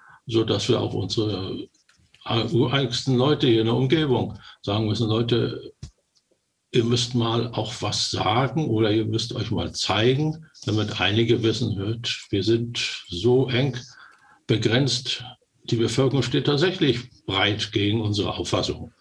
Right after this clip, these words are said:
Ich darf ja hier keine Parteien nennen und da Ähnliches, aber wir wissen doch, was, was in Deutschland auch manchmal möglich ist und auch gewesen ist. Und hier auf diesem Gebiet will ich, solange wie ich das so kann, auch weiter mitwirken.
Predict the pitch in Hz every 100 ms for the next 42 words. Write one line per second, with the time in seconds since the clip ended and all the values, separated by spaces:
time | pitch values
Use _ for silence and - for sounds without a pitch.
0 | _ _ _ _ _ 110 - 120 120 110
1 | 104 110 107 - - - 120 135 131 131
2 | 117 113 110 107 - 107 107 104 - -
3 | - 123 131 120 123 110 110 117 113 117
4 | 123 123 123 123 117 107 101 104 - -
5 | 104 - - 98 98 98 127 95 90 104
6 | 104 101 87 92 101 95 92 - - -
7 | - - 95 104 - 95 104 117 120 98
8 | 80 87 - - - _ _ _ _ -
9 | - _ - 87 - 113 123 117 117 104
10 | 117 98 95 101 - - _ _ _ _
11 | _ - 101 101 95 - 90 92 95 92
12 | 80 80 - 82 104 110 120 120 - _
13 | _ _ - _ _ _ - 104 90 87
14 | 90 82 - 87 - - -